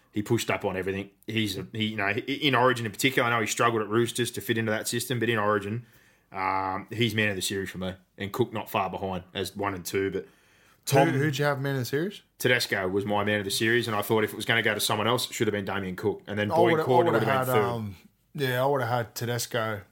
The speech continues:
Speaker 2: as a clear standout,
Speaker 1: Yeah.
Speaker 2: and then look,
Speaker 1: Cook's
Speaker 2: you
Speaker 1: not
Speaker 2: could
Speaker 1: far behind for me.
Speaker 2: I think Trbojevic, both Trbojeviches, Cook and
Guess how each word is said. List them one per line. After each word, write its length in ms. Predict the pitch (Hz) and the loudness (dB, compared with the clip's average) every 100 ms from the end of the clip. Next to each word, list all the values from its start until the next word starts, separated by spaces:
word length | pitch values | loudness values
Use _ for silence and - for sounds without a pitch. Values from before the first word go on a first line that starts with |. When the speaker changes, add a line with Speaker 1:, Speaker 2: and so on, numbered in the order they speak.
| _ - | _ -6
Speaker 2:
as 220 | 127 123 | -2 -2
a 120 | 113 110 | -4 -6
clear 320 | - 127 113 | -6 -4 -4
standout, 540 | - 110 107 107 107 | -6 -8 -6 -6 0
Speaker 1:
Yeah. 80 | 120 | 0
Speaker 2:
and 160 | 135 139 | 0 -2
then 220 | 135 131 | -2 0
look, 100 | 131 | 2
Speaker 1:
Cook's 160 | 143 143 | 2 2
Speaker 2:
you 60 | |
Speaker 1:
not 100 | 131 | 0
Speaker 2:
could 80 | 131 | 2
Speaker 1:
far 180 | 123 107 | 2 0
behind 260 | 92 101 92 | 0 -4 -4
for 60 | |
me. 140 | 90 92 120 | -6 -6 0
Speaker 2:
I 80 | |
think 220 | 127 131 - _ _ _ _ - | 0 0 -6 _ _ _ _ -4
Trbojevic, 1000 | - 127 143 143 127 131 135 - - - | 0 2 4 2 2 -2 -2 -4 -4 2
both 240 | 143 143 | 4 4
Trbojeviches, 800 | - 117 127 123 120 120 127 113 - | 0 0 0 0 0 -2 -2 -2 -2
Cook 320 | 131 117 - - | -2 -4 -6 -8
and 440 | 117 113 110 101 | -4 -2 -4 -6